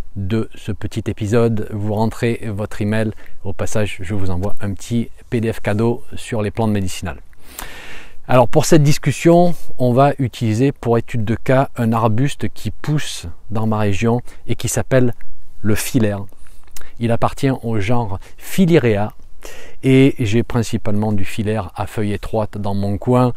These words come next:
Philirea angustifolia. Et il passe complètement inaperçu dans la verdure, dans, dans, parmi les chênes verts, dans, dans ma garrigue, mais il est très abondant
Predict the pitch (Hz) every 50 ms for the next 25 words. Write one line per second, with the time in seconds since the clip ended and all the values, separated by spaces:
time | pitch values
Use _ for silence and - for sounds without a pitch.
0 | - - - - - - 131 117 113 95 107 110 110 110 117 120 - - - 117
1 | 110 107 101 98 - - 104 - - 104 95 101 98 90 - - - - - -
2 | - - - - - - - - - - - - - 143 151 165 165 127 - -
3 | 165 156 - - - 143 131 147 131 120 139 151 160 - - 131 131 127 - -
4 | 123 - - - - 127 143 143 139 120 120 110 113 110 104 - 101 110 101 101
5 | 104 113 117 117 117 117 107 110 107 104 101 104 101 101 101 92 - 92 90 -
6 | - - 95 - - 101 113 113 101 104 - - - 107 104 101 101 117 117 113
7 | 117 107 - - - - - - - - - - - - - - - - - -
8 | - 110 104 92 95 92 90 90 95 101 98 92 98 98 98 101 107 95 98 110
9 | 113 104 98 92 - - - - - - - - 120 127 131 131 135 139 - -
10 | 135 113 123 120 - - - 156 147 131 143 123 117 120 120 120 117 127 127 131
11 | 131 127